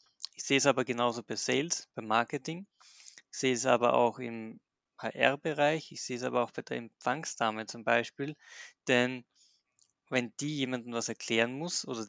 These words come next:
der etwas erklärt werden soll, dann kann sie es auch besser verstehen und somit auf der Ebene k-,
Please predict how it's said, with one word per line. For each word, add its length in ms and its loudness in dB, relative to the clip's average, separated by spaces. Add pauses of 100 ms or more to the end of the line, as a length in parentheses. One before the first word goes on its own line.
der 160 0
etwas 280 -4
erklärt 380 -4
werden 320 -8
soll, 460 2 (300)
dann 180 -8
kann 200 -4
sie 100 -8
es 80 -6
auch 140 -2
besser 300 -6
verstehen 480 -4
und 140 -12
somit 320 -8
auf 100 -14
der 140 -4
Ebene 480 -4
k-, 60 -20